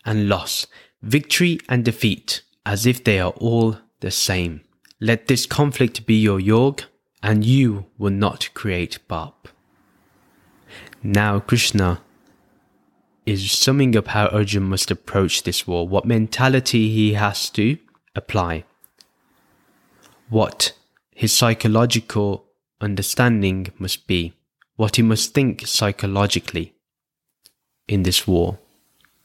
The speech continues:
in this battle. That within him there should be no conflict of wanting happiness or wanting distress or wanting to gain something, or feeling loss when losing something. Neither should he be too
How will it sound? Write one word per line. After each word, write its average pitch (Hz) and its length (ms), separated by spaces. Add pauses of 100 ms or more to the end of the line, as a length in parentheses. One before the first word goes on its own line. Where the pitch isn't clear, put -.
(160)
in 104 140
this 95 180
battle. - 500 (360)
That 101 160
within 139 300
him 131 200
there 117 120
should 110 160
be 110 100
no 127 200
conflict 117 480
of 95 140
wanting 123 520 (100)
happiness 143 640 (960)
or 104 120
wanting 113 460
distress - 640 (840)
or 98 340 (180)
wanting 120 560
to 120 200
gain 113 380
something, 147 500
or 98 140
feeling 101 420
loss 113 400
when 104 300
losing 123 340
something. 147 500 (380)
Neither 117 260
should 110 220
he 110 80
be 104 340 (400)
too - 340